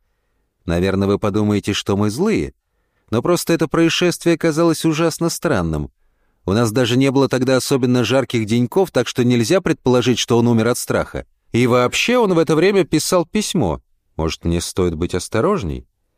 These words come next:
До него и после люди умирали от пули или взрыва, но он самый знаменитый, потому что умер от сердечного приступа. Все говорят,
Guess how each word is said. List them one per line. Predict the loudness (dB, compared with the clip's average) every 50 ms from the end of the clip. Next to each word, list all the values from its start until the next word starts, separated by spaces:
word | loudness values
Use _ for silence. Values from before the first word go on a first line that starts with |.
| _ _ _ _ _ _ _
До | -2 -2 0
него | 2 2 2 4 4 4 4 4
и | 2 2
после | 0 _ 2 2 2 0 0 0 2
люди | 2 4 2 2 2 2
умирали | 2 2 2 2 4 4 4 4
от | 2 0 -2 -4
пули | _ 2 4 4 4 4
или | 4 4 4 2
взрыва, | 2 0 0 0 0 2 2 2 0 0 -2 _ _ _ _ _ _ _ _ _
но | -2 0 0 2 0 0
он | 0 2 2 0 0
самый | -2 0 0 0 2 2 2 2
знаменитый, | 2 2 2 2 4 4 4 4 2 2 0 0 0 -2 -2 _ _ _ _ _ _ _ _
потому | -2 0 2 2 2 0
что | 0 0 -2 -2 _
умер | _ 0 2 4 2 2 0 0
от | -4 -4 -2
сердечного | 0 -2 -2 0 2 2 2 2 0 0 0 0 0
приступа. | 0 0 -2 -4 -2 -4 -8 -6 -6 -8 -10 -10 _ _ _ _ _ _ _ _ _ _ _
Все | -14 -8 -4 -2 0 2
говорят, | 2 2 2 2 0 -2 -4